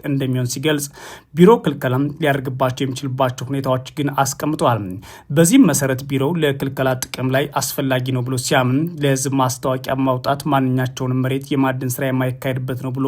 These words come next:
መወሰን እንደሚችል ጠቅሷል። በተያያዘ ማንኛውም ሰው የማዕድን ምርመራ ፈቃድ ይዞ የመቆየት ፈቃድ ወይም ደግሞ የማምረት ፈቃድ አሰጣ-፣ አይሰጥባቸውም ተብለው ከተዘረዘሩ ስፍራዎች መካከል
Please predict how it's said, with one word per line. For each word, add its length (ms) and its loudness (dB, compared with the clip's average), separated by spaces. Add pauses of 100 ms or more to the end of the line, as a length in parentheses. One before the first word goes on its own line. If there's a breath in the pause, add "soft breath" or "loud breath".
መወሰን 400 -4
እንደሚችል 380 -4
ጠቅሷል። 420 -2 (560 loud breath)
በተያያዘ 520 4
ማንኛውም 500 2
ሰው 180 -4
የማዕድን 540 0
ምርመራ 360 0
ፈቃድ 320 -4
ይዞ 180 -4
የመቆየት 640 -2
ፈቃድ 420 -2
ወይም 260 0
ደግሞ 340 -2
የማምረት 480 -2
ፈቃድ 340 -4
አሰጣ-፣ 460 -6 (300)
አይሰጥባቸውም 920 -2
ተብለው 340 -2
ከተዘረዘሩ 640 -6
ስፍራዎች 420 -2
መካከል 460 -2